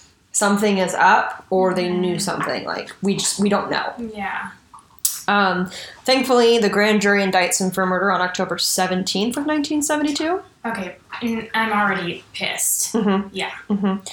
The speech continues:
Speaker 2: Because clearly he gets out.
Speaker 1: Yes.
Speaker 2: Yeah.
Speaker 1: So he pleads guilty to the lesser charge of first-degree manslaughter for both crimes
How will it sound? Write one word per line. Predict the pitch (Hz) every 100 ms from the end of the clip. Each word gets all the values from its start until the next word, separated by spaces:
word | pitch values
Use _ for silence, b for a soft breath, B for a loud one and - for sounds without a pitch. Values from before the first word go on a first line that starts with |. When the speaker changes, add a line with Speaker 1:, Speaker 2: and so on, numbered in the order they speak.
| - -
Speaker 2:
Because | 196 185
clearly | - 170 143 156
he | - 196
gets | - -
out. | - - -
Speaker 1:
Yes. | 202 214 - - - - - -
Speaker 2:
Yeah. | B B - _ _ _ _ - 202
Speaker 1:
So | 220
he | 226
pleads | - 247 285 220
guilty | 240 240 240 220
to | 220
the | 196
lesser | 185 196 208
charge | 196 185 165 170 165
of | 190 185
first-degree | 190 190 180 185 180
manslaughter | 180 180 185 180 160 160
for | 170 170
both | 185 185 190
crimes | - 175 - - 170 202 -